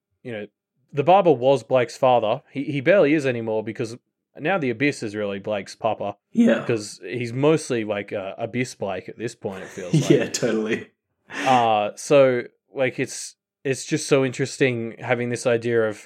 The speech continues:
Speaker 1: how much is he Blake right now when we're balancing the fact that the barber and the Abyss, uh, are both sort of his progenitors,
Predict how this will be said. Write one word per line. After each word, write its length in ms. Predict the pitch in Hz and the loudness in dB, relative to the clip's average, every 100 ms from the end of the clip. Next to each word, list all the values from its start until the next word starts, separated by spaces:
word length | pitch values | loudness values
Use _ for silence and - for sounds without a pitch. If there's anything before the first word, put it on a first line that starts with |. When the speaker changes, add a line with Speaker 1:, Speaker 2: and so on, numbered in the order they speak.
| - | -4
Speaker 1:
how 160 | 123 | -2
much 280 | 120 117 - | -2 -4 -6
is 120 | 110 | -6
he 140 | 110 104 | -6 -6
Blake 440 | 113 120 123 - | 0 2 2 -2
right 260 | 123 123 117 | 0 0 0
now 380 | 117 113 110 - _ _ - | -4 -2 -2 -4 _ _ -10
when 120 | 120 | -4
we're 120 | 120 | -2
balancing 460 | 117 117 117 - 117 | 2 0 0 -6 -6
the 60 | |
fact 280 | 113 120 107 | -2 -2 -2
that 120 | 120 | -6
the 60 | 113 | -4
barber 380 | 117 117 117 117 | 2 4 4 0
and 100 | 110 | -2
the 100 | 107 | -6
Abyss, 460 | 107 110 - - - | -6 -6 -6 -16 -8
uh, 40 | 113 104 104 - | -6 -4 -6 -2
are 120 | 117 | -2
both 300 | 110 117 113 | 4 4 2
sort 260 | - 117 104 | -2 -2 0
of 160 | 104 _ _ _ _ | -4 _ _ _ _
his 240 | - 113 | -8 -8
progenitors, 920 | - 135 113 127 131 113 107 104 - | -4 -4 0 0 0 0 -2 -6 -14